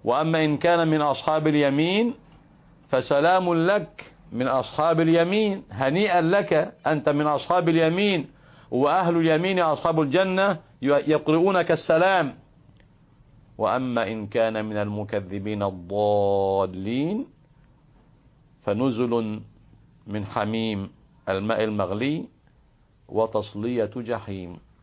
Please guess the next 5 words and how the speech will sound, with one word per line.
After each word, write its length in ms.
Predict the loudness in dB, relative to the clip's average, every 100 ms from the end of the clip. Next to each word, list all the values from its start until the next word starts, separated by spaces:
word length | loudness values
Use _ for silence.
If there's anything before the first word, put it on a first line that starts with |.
| _ _ _ _ _ _ _ _ _ _ _ _ _ _ _ _ _ _
فهل 340 | -6 -2 -2
فكرت 640 | -2 -6 -6 -4 -4 -4 -6
أيها 460 | -4 -4 -6 -6
المستمع 680 | -6 -10 -14 -8 -6 -4 -8
الكريم 680 | -8 -8 -8 -8 -10 -12